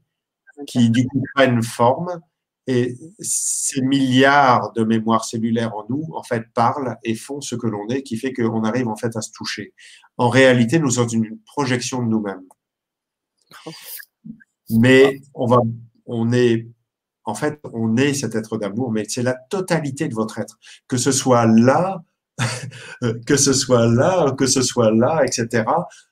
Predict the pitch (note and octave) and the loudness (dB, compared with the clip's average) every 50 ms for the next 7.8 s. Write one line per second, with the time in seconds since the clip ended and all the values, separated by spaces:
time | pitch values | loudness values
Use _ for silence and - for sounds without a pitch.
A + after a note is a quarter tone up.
0 | _ _ G#2 G#2 B2+ C#3 C3+ C#3 C3+ B2+ B2 B2 C3+ C#3+ D#3 D#3 - - - - | _ _ -6 -2 0 0 0 0 -2 -2 -2 0 0 0 0 0 -2 -4 -6 -4
1 | - C3 B2 A#2+ G#2 G#2+ A#2+ A#2 A2+ A#2 G#2 F#2+ - G#2+ G2 F2 E2 E2 - _ | -2 0 0 0 0 0 -2 -2 -2 -4 -10 -10 -8 -8 -8 -8 -10 -14 -18 _
2 | _ _ _ _ _ _ _ _ _ _ _ _ _ _ _ _ _ _ _ _ | _ _ _ _ _ _ _ _ _ _ _ _ _ _ _ _ _ _ _ _
3 | _ - C3 B2+ B2+ C3+ C3+ C3+ D3+ D3+ D3+ D#3 D3 C#3+ C#3+ C3+ A#2+ A2+ B2 A2+ | _ -2 0 2 4 4 2 4 2 2 4 4 2 2 2 0 2 2 2 0
4 | A2+ A#2+ B2 A#2+ A2+ A2+ A#2 C3 C3 B2+ B2 A#2 A2+ A#2+ B2+ A#2 G#2+ G#2 G#2 G2 | 2 2 2 2 2 2 2 2 2 0 0 -2 -4 -2 -2 -2 -2 -2 -4 -8
5 | - G#2+ - - G#2 G#2 G2+ G2+ - B2+ C#3+ D#3 D3 B2 A2+ A2+ A2+ A2 G#2+ - | -8 -10 -8 -8 -8 -8 -8 -10 -8 -6 -6 -4 -6 -6 -4 -4 -4 -4 -4 -8
6 | _ _ _ _ _ _ _ _ - - - C#3 C3+ B2+ B2 A#2+ B2 C3+ C3 C3 | _ _ _ _ _ _ _ _ -16 -4 0 2 2 2 2 2 2 0 0 0
7 | A#2+ A2 G2+ A2+ A2+ A2 - C#3+ B2+ A#2+ A#2+ B2+ D3 D#3+ D#3 D#3 | -2 -2 0 0 -2 0 0 -2 0 2 2 0 0 0 -2 -6